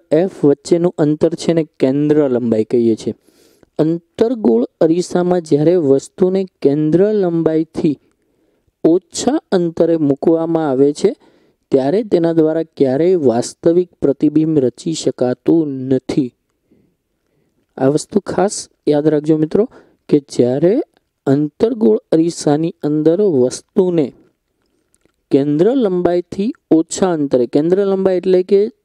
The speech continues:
ધ્રુવ પીથી મુખ્ય કેન્દ્ર એફ વચ્ચેનું અંતર, વધુમાં વધુ તમે એફ ઉપર જ્યારે વસ્તુને મૂકો ત્યારે એનું પ્રતિબિંબ મેળવી શકાય. પણ જો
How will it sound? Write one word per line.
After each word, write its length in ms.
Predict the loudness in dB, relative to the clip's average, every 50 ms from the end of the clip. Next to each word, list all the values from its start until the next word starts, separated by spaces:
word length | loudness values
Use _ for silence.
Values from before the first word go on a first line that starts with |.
| _ _ -12 _
ધ્રુવ 220 | 0 0 2 0 0
પીથી 400 | -2 -4 -4 -4 -4 -2 -2 0
મુખ્ય 460 | 0 0 -4 -6 -8 _ -2 -2 -2
કેન્દ્ર 480 | 0 -2 -2 -2 0 0 0 0 0 -2 -6 _ _ _
એફ 180 | 0 0 0 -2 _ _ _ _ _ _ _ _
વચ્ચેનું 360 | -10 -8 -6 -6 -4 -2 -2
અંતર, 240 | -4 -6 -8 -12 -16 -18 _ _ _ _ _ _ _ _ _ _
વધુમાં 520 | 0 0 0 2 0 0 0 0 0 0 0
વધુ 240 | 0 2 2 0 0
તમે 360 | 2 -2 -2 0 -2 -2 -4 _ _ _
એફ 260 | 0 2 2 2 0 -2 -2 0
ઉપર 300 | -2 -2 2 0 0 0
જ્યારે 260 | 2 2 2 2 2 0
વસ્તુને 480 | 0 0 -2 -2 _ -4 -2 -2 0
મૂકો 400 | 0 0 -2 0 2 0 0 0 _ _ _ _ _ _ _ _ _ _ _ _
ત્યારે 240 | 0 0 2 -2 -2
એનું 240 | -2 0 -2 -2
પ્રતિબિંબ 720 | -2 -2 0 0 0 2 2 0 2 2 2 0 0 -2 -6 -10 _ _ _ _
મેળવી 300 | 0 0 2 2 0 -2
શકાય. 320 | -2 -2 -4 -4 -4 -6 -8 _ _ _ _ _ _ -4
પણ 160 | -2 -2 -2
જો 280 | 0 2 2 2 2